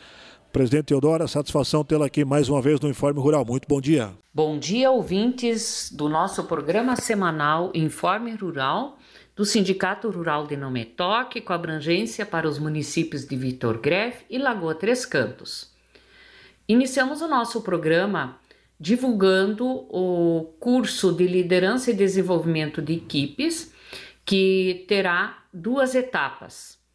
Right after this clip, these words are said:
Speaker 2: Este curso tem as inscrições abertas junto à Secretaria do Sindicato, é, é desenvolvido pelo Senar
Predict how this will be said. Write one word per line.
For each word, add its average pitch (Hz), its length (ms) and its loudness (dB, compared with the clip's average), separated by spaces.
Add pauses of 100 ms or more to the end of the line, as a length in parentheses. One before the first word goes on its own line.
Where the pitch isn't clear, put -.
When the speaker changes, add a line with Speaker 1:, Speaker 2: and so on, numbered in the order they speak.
(240)
Speaker 2:
Este 190 300 0
curso 233 560 -2
tem 180 640 0
as 151 640 0
inscrições 175 680 2
abertas 180 720 -2
junto 185 280 0
à 175 40 4
Secretaria 170 720 0
do 156 120 -6
Sindicato, 175 880 -2 (600)
é, 170 440 2
é - 20 0
desenvolvido 185 800 2
pelo 202 280 2
Senar 202 680 0